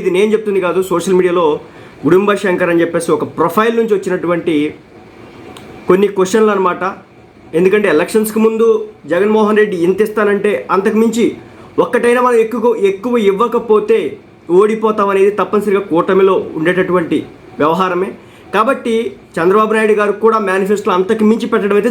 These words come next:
జరిగిందనమాట. So, ఇప్పుడు రాష్ట్రాన్ని నాశనం చేయ-, చేస్తాయి అని గత ఐదు సంవత్సరాలుగా కొట్టుకున్నటువంటి పనులు ఏవైతే ఉన్నాయో, పథకాలు ఏవైతే ఉన్నాయో, అవి రేపు టీడీపీ జనసేన అధికారంలోకి వచ్చిన తర్వాత వాటిని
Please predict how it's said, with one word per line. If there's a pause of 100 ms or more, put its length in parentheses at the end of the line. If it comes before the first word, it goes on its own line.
జరిగిందనమాట. (960)
So, (1000)
ఇప్పుడు (200)
రాష్ట్రాన్ని (120)
నాశనం (120)
చేయ-, (100)
చేస్తాయి
అని
గత
ఐదు
సంవత్సరాలుగా
కొట్టుకున్నటువంటి (220)
పనులు
ఏవైతే
ఉన్నాయో, (680)
పథకాలు
ఏవైతే
ఉన్నాయో, (420)
అవి
రేపు
టీడీపీ (120)
జనసేన
అధికారంలోకి
వచ్చిన (140)
తర్వాత (2250)
వాటిని